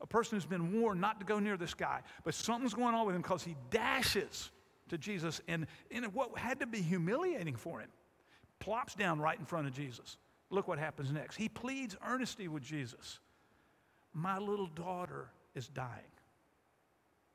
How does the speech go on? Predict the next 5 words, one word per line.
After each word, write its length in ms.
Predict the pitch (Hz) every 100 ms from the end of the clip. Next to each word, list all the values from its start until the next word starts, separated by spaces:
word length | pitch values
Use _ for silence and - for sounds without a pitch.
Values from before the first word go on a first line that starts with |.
| _ _ _ _ _ _ _ _ _ _
My 220 | - 160 170
little 280 | 170 160
daughter 540 | 131 120 139 139 123 127
is 80 | 123
dying." 460 | 120 120 117 -